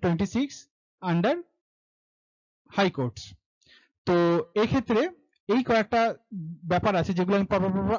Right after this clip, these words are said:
আলোচনা করেছি। এখান থেকে প্রশ্ন আসে এবং কি কি প্রশ্ন আসে সেগুলো আমি আন্ডারলাইন করে দিয়েছি। তো habeas corpus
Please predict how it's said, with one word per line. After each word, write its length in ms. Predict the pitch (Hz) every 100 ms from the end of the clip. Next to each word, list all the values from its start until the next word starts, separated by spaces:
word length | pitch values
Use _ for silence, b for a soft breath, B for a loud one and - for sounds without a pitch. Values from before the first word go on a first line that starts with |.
| 175
আলোচনা 280 | 165 202 214 170
করেছি। 280 | 156 - 277 - _ _ _ _ -
এখান 160 | 202 254 240
থেকে 120 | 254 -
প্রশ্ন 240 | 190 - 233 190
আসে 140 | 156 247 226
এবং 100 | 220 -
কি 80 | 226
কি 80 | 294 233
প্রশ্ন 200 | 208 233
আসে 100 | 214 214
সেগুলো 200 | 208 208 220
আমি 100 | 226
আন্ডারলাইন 320 | 165 165 175 220
করে 140 | 175 135
দিয়েছি। 280 | 135 123 - 120 _ _ _ _ b b b b b b -
তো 80 | 170 147
habeas 320 | 185 208 269 - 226 220 240 226 208
corpus 320 | 196 -